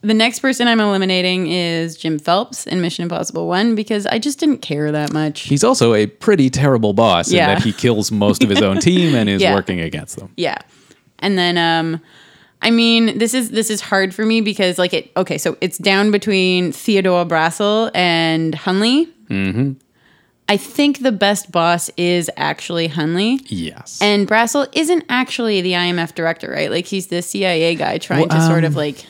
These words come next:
Speaker 1: take them down. It's just he has the best lines.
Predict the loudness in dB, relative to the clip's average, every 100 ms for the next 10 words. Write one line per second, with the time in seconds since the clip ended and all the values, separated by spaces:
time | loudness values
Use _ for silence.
0 | _ -12 -6 -6 -4 -4 0 0 -2 -6
1 | -10 -4 -4 -2 -2 -4 -6 -8 -4 0
2 | 0 0 -4 -4 -4 -4 -8 -10 -4 -2
3 | -4 -6 -10 -10 -12